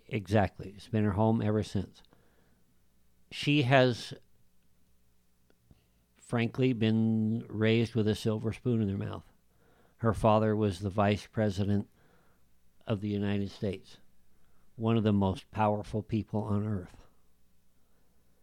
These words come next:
Does she have a sense of reality? I think not. Your very example that in one of the most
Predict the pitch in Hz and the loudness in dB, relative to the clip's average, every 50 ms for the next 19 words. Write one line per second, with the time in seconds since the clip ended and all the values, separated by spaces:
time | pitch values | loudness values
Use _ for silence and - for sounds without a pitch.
0 | _ _ _ _ _ _ _ - 107 120 117 120 123 127 - - - - 143 139 | _ _ _ _ _ _ _ -6 0 4 4 4 4 4 0 -2 -2 0 0 0
1 | 131 117 131 123 117 117 110 107 - - 117 110 - - 120 113 117 110 101 - | 0 0 2 2 4 2 2 0 -4 -4 -4 -4 -4 -2 -2 -2 -2 -2 -4 -8
2 | - - - 120 107 101 107 101 95 101 104 110 117 120 117 113 - - 123 117 | -10 -4 -2 -2 -2 -2 -4 -4 -2 -2 0 0 0 0 -2 -4 -2 -2 -2 -2
3 | - - _ - _ _ _ _ _ _ _ _ - - 120 113 110 - - 127 | -4 -6 _ -20 _ _ _ _ _ _ _ _ -6 0 0 0 0 2 2 0
4 | 110 95 - - 123 131 - 101 98 - - - - - - _ - - - - | 0 0 0 -4 -4 -2 -2 -2 -4 -6 -8 -18 -20 -20 -20 _ -20 -20 -20 -20
5 | - - - - - - - - - - - - - - - - - - - - | -20 -20 -20 -20 -20 -20 -20 -20 -20 -20 -20 -20 -20 -20 -20 -20 -20 -20 -20 -20
6 | - - - - - - 123 123 123 139 135 120 - 143 143 156 175 208 254 247 | -20 -20 -20 -20 -20 -20 -12 -4 0 2 2 2 4 4 4 6 6 4 2 2
7 | 220 196 180 156 151 185 180 151 120 - - 92 95 - _ _ _ _ _ _ | 0 -2 -4 -4 -2 0 0 0 -2 -4 -6 -12 -14 -14 _ _ _ _ _ _
8 | _ _ _ _ _ _ _ _ _ - - - _ - 139 127 127 - - 135 | _ _ _ _ _ _ _ _ _ -20 -20 -10 _ 2 4 4 4 4 2 4
9 | 131 131 131 127 127 123 113 113 117 135 143 143 147 127 127 120 120 123 123 117 | 4 4 4 4 2 0 -2 0 2 4 4 4 4 2 2 4 4 4 4 2
10 | - - | 0 -4